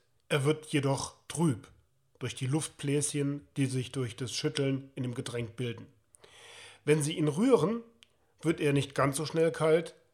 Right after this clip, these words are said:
bleibt dafür aber klar. Dies jedoch nur am Rande.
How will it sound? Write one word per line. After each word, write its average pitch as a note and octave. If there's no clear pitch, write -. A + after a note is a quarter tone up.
bleibt -
dafür C3+
aber C3+
klar. -
Dies D#3
jedoch C#3
nur C#3
am C3+
Rande. A2+